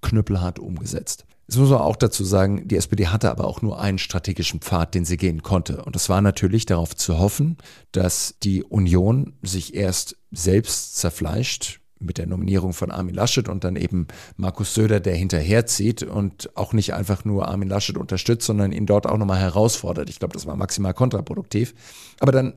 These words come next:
schlussendlich auch darauf vertraut hat, dass Armin Laschet auch Fehler machen würde,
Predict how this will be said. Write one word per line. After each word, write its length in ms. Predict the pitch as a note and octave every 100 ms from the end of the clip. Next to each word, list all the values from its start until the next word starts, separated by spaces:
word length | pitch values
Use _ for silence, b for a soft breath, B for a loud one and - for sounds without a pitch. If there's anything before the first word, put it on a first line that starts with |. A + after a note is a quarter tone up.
| -
schlussendlich 680 | - B2+ - C3 B2+ A#2 -
auch 220 | G#2+ G#2
darauf 280 | A2 G2+ -
vertraut 420 | G2 - G#2+ A#2
hat, 180 | G#2+ G2
dass 360 | G2+ - -
Armin 240 | G2+ G#2 F#2
Laschet 280 | G#2+ A2
auch 120 | - -
Fehler 320 | - G2+ F#2
machen 340 | F2 G2 E2+
würde, 320 | G2+ G2 -